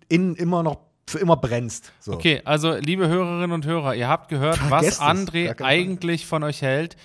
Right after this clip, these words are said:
Speaker 2: Er glaubt, dass der Großteil von euch absolut,
Speaker 1: Trolls sind.
Speaker 2: absolut bösartig ist.
Speaker 1: N-
Speaker 2: Ähm,
Speaker 1: Nee,
Speaker 2: Und
Speaker 1: nee, nee, nur
Speaker 2: das
Speaker 1: wenn die
Speaker 2: ist
Speaker 1: Chance. Ich glaube, das ist halt so ein menschlicher Zug. Der, die Menschen sind böse, wenn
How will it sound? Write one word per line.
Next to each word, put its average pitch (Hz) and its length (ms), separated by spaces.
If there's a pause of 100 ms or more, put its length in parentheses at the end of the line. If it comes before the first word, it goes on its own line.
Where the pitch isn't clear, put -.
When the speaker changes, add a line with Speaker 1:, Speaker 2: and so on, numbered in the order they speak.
(200)
Speaker 2:
Er 139 100
glaubt, 151 320
dass 160 140
der 151 120
Großteil 160 460
von 151 180
euch 143 440 (480)
absolut, 170 460
Speaker 1:
Trolls 214 360
sind. 110 360 (120)
Speaker 2:
absolut 165 640
bösartig 139 720
ist. 139 320 (180)
Speaker 1:
N- 127 120
Speaker 2:
Ähm, 135 420 (260)
Speaker 1:
Nee, 175 160
Speaker 2:
Und 269 40
Speaker 1:
nee, 277 100
nee, 226 140
nur 170 240
Speaker 2:
das 160 120
Speaker 1:
wenn 214 100
die 185 80
Speaker 2:
ist - 100
Speaker 1:
Chance. 202 300 (240)
Ich 131 120
glaube, 180 220
das 170 140
ist 147 100
halt 151 120
so 123 80
ein 123 80
menschlicher 143 460
Zug. - 280 (320)
Der, 123 100
die 120 220
Menschen 185 600 (240)
sind 165 480 (240)
böse, 190 760 (180)
wenn 196 540